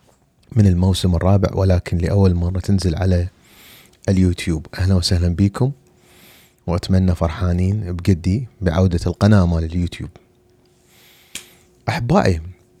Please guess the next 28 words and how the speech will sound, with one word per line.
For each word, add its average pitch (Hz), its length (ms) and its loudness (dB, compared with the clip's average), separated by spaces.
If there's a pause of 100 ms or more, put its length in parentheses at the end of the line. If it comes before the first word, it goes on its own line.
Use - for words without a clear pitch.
(800)
خلينا 139 240 2
نبلش 170 320 -2
هذا 139 160 0
الموضوع 101 580 2
بفد - 180 -2
قصة. - 440 -4 (1800)
وطبعًا 101 420 2 (220)
ليش 123 220 2
هاي 104 60 4
الحلقة 104 300 0
رقم 92 260 0
ثلاثة 90 240 2
وعشرين؟ 92 380 0
لأن 87 160 0
احنا 92 200 -2
الموسم 90 420 2
الرابع 85 340 2 (240)
دا 92 120 0
ينزل 92 500 0 (340)
كان 95 420 0 (1200)
تقريبًا 262 540 2
بشكل 123 360 4
يومي، 92 400 4
ولكن 87 400 2
شوية 85 220 0
أخذت 87 260 -2
بريك 82 480 -2 (920)
على، 98 420 6